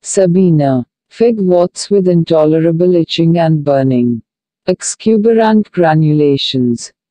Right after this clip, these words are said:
Ferrum pick. Multiple warts. Hands covered with warts, specific for corns.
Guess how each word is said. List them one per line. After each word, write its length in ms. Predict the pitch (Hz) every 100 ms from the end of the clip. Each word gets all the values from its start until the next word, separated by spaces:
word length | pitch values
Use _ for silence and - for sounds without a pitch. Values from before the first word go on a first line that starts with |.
| _
Ferrum 500 | 202 185 196 220 214
pick. 280 | 180 160 - - _ _
Multiple 720 | 170 170 180 - 220 - 214 208
warts. 680 | 165 151 135 - - - - _ _
Hands 480 | - 175 196 214 -
covered 480 | 214 185 202 196 185
with 160 | 180
warts, 480 | 151 147 160 - - -
specific 760 | - - 202 190 - 214 - 214
for 280 | - 180 175
corns. 640 | - 151 135 123 117 -